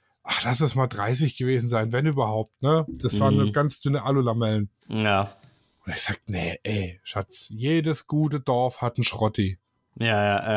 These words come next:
Speaker 2: ja.
Speaker 1: Haben wir gegoogelt, im Nachbardorf gab's einen Schrotti.
Speaker 2: <laughs>
Speaker 1: Und dann hat sie gesagt, ja, der hat aber gar keine Waage. Wie macht denn der das dann? Ich sag, du,
Speaker 2: Der guckt.
Speaker 1: das geht Pi mal Auge.
Speaker 2: Ja.
Speaker 1: Wir haben das Auto ausgeladen, der drückt mir fünfzehn Euro in die Hand, alle sind zufrieden.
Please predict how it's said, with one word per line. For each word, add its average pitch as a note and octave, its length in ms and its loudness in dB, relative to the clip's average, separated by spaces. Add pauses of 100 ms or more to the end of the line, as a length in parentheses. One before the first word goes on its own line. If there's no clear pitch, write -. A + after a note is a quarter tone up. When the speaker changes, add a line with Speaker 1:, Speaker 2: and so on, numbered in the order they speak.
(140)
Speaker 2:
ja. G#2 80 -4
Speaker 1:
Haben C#3 160 0
wir D3+ 140 2
gegoogelt, E3 500 0
im D3 80 0
Nachbardorf D3 640 0
gab's - 300 -2
einen C3 80 -2
Schrotti. D#3 600 0 (420)
Speaker 2:
<laughs> B2+ 360 -2
Speaker 1:
Und B2+ 240 2
dann C3 160 2
hat C#3 160 0
sie C#3 100 -4
gesagt, - 280 -6
ja, B2 160 -2
der C3+ 140 2
hat B2 60 2
aber B2 120 -2
gar B2 160 0
keine A#2+ 300 0
Waage. C#3+ 360 2
Wie B2+ 60 -2
macht B2+ 260 -2
denn F#3+ 60 0
der C#3+ 140 4
das B2 160 -4
dann? G#2+ 120 -2
Ich G2+ 100 -6
sag, G#2 200 -6
du, B2 260 4 (300)
Speaker 2:
Der G#2 100 -2
guckt. - 420 -2
Speaker 1:
das C3+ 240 4
geht B2 260 0
Pi C3+ 200 0
mal A#2 240 2
Auge. A#2 380 0 (360)
Speaker 2:
Ja. G#2 680 0
Speaker 1:
Wir C#3 100 2
haben D3+ 100 4
das C3+ 140 -4
Auto D#3 260 0
ausgeladen, C#3+ 580 0
der C3 100 0
drückt C3+ 240 -2
mir B2+ 100 2
fünfzehn B2+ 340 -2
Euro B2 240 2
in C3 80 2
die A#2+ 120 0
Hand, B2 220 0
alle A#2 260 2
sind B2+ 180 -2
zufrieden. D#3 720 -2